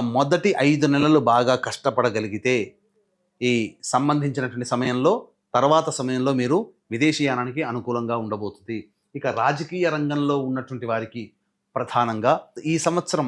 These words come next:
అంత అచ్చిబాటు కాదు. కాబట్టి ప్రజాదరణ పొందడం కోసం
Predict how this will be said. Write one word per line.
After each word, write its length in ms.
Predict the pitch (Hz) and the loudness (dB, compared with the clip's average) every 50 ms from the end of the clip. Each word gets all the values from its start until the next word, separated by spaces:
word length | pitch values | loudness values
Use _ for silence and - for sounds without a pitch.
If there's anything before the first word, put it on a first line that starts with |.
| - - 120 | -4 -4 -4
అంత 160 | 135 127 - 131 113 110 | -4 -2 0 0 0 0
అచ్చిబాటు 440 | - - 135 117 127 117 107 - - - | -2 -4 -2 2 2 2 2 0 -4 -2
కాదు. 200 | 104 104 101 98 - _ _ _ _ _ _ _ _ _ - - | -2 -2 -4 -6 -12 _ _ _ _ _ _ _ _ _ -2 0
కాబట్టి 400 | 139 143 160 165 165 - 156 123 120 127 - - - - _ _ _ _ _ _ _ _ _ _ _ _ - | 0 2 2 0 0 0 -2 0 -2 -2 -6 -10 -20 -20 _ _ _ _ _ _ _ _ _ _ _ _ 2
ప్రజాదరణ 760 | 135 143 139 180 180 180 180 175 165 156 151 160 156 156 160 151 - | 2 2 4 4 4 6 6 4 2 0 0 0 2 2 2 0 0
పొందడం 260 | 156 156 151 151 151 139 - | -2 -2 0 0 -2 0 -2
కోసం 180 | 143 139 160 | -2 -2 0